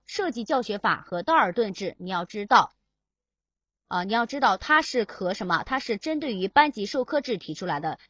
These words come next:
是反对班级授课制的。设计教学法主要的代表人物是克伯屈，而道尔顿制是伯克赫斯特，啊，他们两个都是提倡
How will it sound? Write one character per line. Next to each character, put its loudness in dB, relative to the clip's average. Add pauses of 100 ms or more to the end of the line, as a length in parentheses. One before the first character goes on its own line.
(120)
是 -6
反 -2
对 -2
班 0
级 -6
授 -6
课 -6
制 -8
的。 -4 (280)
设 -4
计 -6
教 0
学 -6
法 -2
主 -10
要 -2
的 -2
代 4
表 -4
人 -8
物 -6
是 -8
克 -4
伯 -4
屈， -4 (260)
而 2
道 6
尔 6
顿 -6
制 -6
是 -8
伯 -6
克 -2
赫 -4
斯 -12
特， 0 (500)
啊， -6
他 2
们 2
两 0
个 -4
都 -4
是 -12
提 -10
倡 -6